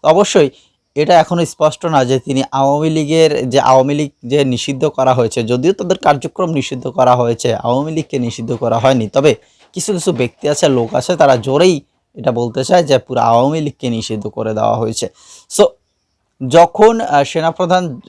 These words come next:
ওয়াকার তিনি নিজে বলবে যে হ্যাঁ আওয়ামী লীগকে পুরোপুরি নিষিদ্ধের পক্ষে আমি, তখন কিন্তু বিষয়টা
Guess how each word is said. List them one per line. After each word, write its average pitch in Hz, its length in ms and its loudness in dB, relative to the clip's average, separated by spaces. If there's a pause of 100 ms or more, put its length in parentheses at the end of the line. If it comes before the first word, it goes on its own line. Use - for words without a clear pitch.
ওয়াকার 123 680 4
তিনি 131 200 -6
নিজে 127 300 -2
বলবে 131 340 -2
যে 131 160 0
হ্যাঁ 131 200 4
আওয়ামী 123 360 0
লীগকে 147 240 -4
পুরোপুরি 131 360 -4
নিষিদ্ধের 123 420 -4
পক্ষে 131 440 0
আমি, 107 220 -2 (160)
তখন 131 280 -4
কিন্তু 131 320 -8
বিষয়টা 117 400 -10